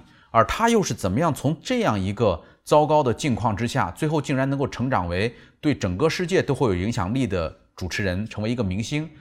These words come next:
我对这个选题就特别的好奇。那首先我们来了解一下这个种族隔离政策到底是怎么回事儿哈。第一段话就写得很精彩，他说，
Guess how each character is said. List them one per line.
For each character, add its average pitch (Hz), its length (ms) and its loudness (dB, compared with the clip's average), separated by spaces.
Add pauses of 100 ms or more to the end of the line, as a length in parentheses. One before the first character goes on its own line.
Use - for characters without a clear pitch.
(200)
我 98 120 0
对 147 140 0
这 156 180 0
个 113 60 0
选 85 200 -4
题 87 160 -6
就 92 100 -2
特 - 180 -2
别 87 100 -2
的 80 60 -6
好 73 200 -10
奇。 - 240 -14 (340)
那 190 80 -2
首 120 180 4
先 190 280 2 (260)
我 - 80 -2
们 120 80 4
来 151 120 8
了 131 180 8
解 104 160 0
一 90 40 0
下 120 180 2
这 113 120 2
个 98 80 0
种 90 160 -6
族 113 140 -4
隔 127 120 0
离 135 120 0
政 135 280 -2
策 107 160 0
到 123 140 4
底 95 80 2
是 117 80 -4
怎 95 140 -6
么 90 60 -4
回 95 140 -4
事 131 140 -2
儿 82 120 0
哈。 - 180 -10 (340)
第 214 140 0
一 226 40 2
段 196 160 4
话 139 140 4
就 117 80 2
写 95 140 0
得 104 80 0
很 87 160 -4
精 117 180 -2
彩， - 240 -8 (140)
他 156 100 -4
说， 170 360 4